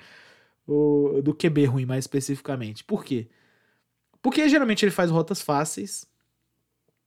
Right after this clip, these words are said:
É, são rotas de meio de campo, né?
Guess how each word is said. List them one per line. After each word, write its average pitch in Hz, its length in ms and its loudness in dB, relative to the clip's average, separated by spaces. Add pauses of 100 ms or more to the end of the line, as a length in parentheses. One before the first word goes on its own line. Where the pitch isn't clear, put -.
(580)
É, 147 340 2
são 202 220 0
rotas 175 300 4
de 160 100 -2
meio 160 240 0
de 160 140 -4
campo, 196 360 -4
né? 175 200 -6